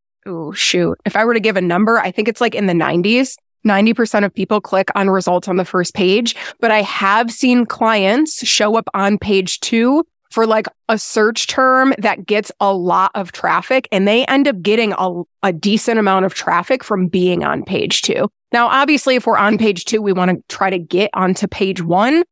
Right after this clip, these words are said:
and the goal is definitely to get on page one, but everything about S E O, to be completely honest, it's all keyword dependent.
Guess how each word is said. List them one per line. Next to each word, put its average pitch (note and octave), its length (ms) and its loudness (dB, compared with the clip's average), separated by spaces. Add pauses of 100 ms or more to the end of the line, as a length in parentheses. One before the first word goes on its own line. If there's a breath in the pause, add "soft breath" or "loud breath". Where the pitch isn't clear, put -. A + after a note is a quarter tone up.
and A3+ 160 4
the A#3+ 60 2
goal C4+ 300 2
is A3+ 120 0
definitely G#3+ 400 0
to F#3+ 280 -6
get F#3 260 -2
on A#3 220 2
page B3 300 0
one, C4+ 360 2 (300 soft breath)
but A3+ 400 0 (580)
everything C#4+ 580 2
about G#3+ 260 0
S G#3+ 220 -2
E G3 80 2
O, G#3+ 100 2
to A3+ 100 -6
be G#3 100 -4
completely G#3 440 -2
honest, G#3 360 2
it's - 160 -4 (140)
all G3+ 560 2 (180)
keyword A3 800 0
dependent. - 800 -2